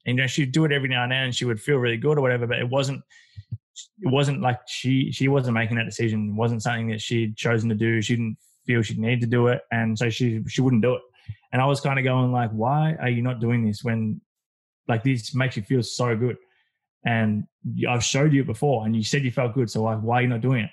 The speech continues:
And then I, um, and then, you know, and then I, I tried to put this focus on, like, just, you know, what will be, will be, and not forcing anything and just letting things happen the way they're meant to happen. And, um,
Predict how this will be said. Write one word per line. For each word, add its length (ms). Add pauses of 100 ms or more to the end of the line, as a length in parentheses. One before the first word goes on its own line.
(520)
And 120
then 160
I, 480
um, 260 (180)
and 180
then, 640 (840)
you 120
know, 80
and 240
then 220
I, 260
I 180
tried 240
to 120
put 100
this 120
focus 380
on, 200
like, 180
just, 300 (280)
you 100
know, 140
what 160
will 60
be, 160
will 140
be, 300
and 180 (420)
not 200
forcing 340
anything 420
and 120
just 160
letting 340
things 240
happen 300
the 60
way 160
they're 120
meant 200
to 60
happen. 360
And, 200
um, 380